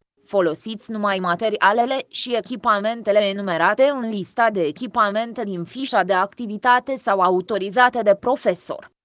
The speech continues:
Urmați etapele specificate în fișa de lucru sau descrise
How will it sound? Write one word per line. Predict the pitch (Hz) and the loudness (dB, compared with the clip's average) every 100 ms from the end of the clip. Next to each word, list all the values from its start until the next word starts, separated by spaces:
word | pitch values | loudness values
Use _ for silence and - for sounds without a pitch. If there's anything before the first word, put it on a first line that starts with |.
| _ | _
Urmați | - 208 214 247 226 | -2 0 2 0 -2
etapele | 226 202 196 247 208 | -4 0 0 2 0
specificate | 190 - 220 185 180 - 285 294 370 359 | 0 -2 -4 -4 -8 -4 -2 0 0 0
în | - 220 | -2 -8
fișa | 214 262 233 196 | -8 -6 -2 2
de | 190 | 2
lucru | 208 254 214 | 0 -6 -8
sau | 196 214 175 | -2 0 2
descrise | 180 170 - 247 254 - | 0 -4 -8 -8 -8 -6